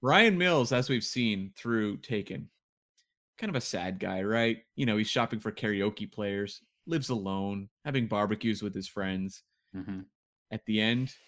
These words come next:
Speaker 1: he finds love with Frau Farbissina.
Speaker 2: Yeah,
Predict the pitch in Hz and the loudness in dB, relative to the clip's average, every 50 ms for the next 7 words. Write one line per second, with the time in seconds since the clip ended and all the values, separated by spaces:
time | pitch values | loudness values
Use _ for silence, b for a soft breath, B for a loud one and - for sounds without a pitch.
0 | b b b b b b _ _ _ - 127 131 - 120 104 98 98 - 101 98 | b b b b b b _ _ _ -12 -10 -6 -2 -2 -2 -2 -2 -4 -2 -2
1 | 95 104 110 98 - - _ _ _ _ _ _ _ _ _ _ _ _ _ _ | 0 0 0 -2 -4 -8 _ _ _ _ _ _ _ _ _ _ _ _ _ _
2 | _ _ _ - 123 120 - - 110 101 95 92 - 110 104 95 107 104 - - | _ _ _ -6 -6 -6 -4 -2 0 0 0 2 0 0 0 2 0 0 0 0
3 | 113 92 98 110 - - _ _ _ _ _ _ _ _ _ _ _ _ _ _ | 0 0 0 -2 -2 -6 _ _ _ _ _ _ _ _ _ _ _ _ _ _
4 | _ _ _ _ _ _ _ _ _ _ _ _ _ _ _ _ - - - - | _ _ _ _ _ _ _ _ _ _ _ _ _ _ _ _ -18 -14 -10 -6
5 | 92 92 107 160 170 | -2 0 0 0 0